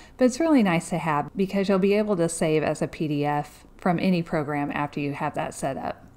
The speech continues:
And it's really easy to do. And actually, I'll go ahead and use my virtual printer that I have set up. We'll want to scroll down a little bit.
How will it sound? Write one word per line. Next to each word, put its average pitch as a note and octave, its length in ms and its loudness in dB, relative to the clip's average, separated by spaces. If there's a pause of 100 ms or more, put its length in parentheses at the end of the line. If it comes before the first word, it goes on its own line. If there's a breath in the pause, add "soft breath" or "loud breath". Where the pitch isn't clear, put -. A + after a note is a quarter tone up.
(200)
And G#3 140 6
it's F3+ 80 -2
really D#3+ 240 4 (100)
easy D3 200 -4
to D3 160 -2
do. - 320 -4 (180)
And B3+ 160 4
actually, A3+ 540 2
I'll C4+ 120 0
go C4 140 2
ahead G3 260 2
and F3 160 4
use E3 380 0
my E3 180 0
virtual D#3 360 0
printer D3 360 -4
that C#3+ 140 -4
I C#3+ 60 -4
have D3 240 -6
set D3 260 -6
up. - 180 -6 (380)
We'll A3 140 4
want C4+ 180 8
to B3+ 60 6
scroll C#4 340 0
down G3+ 300 2
a G#3 80 4
little G#3 240 2
bit. A3 320 2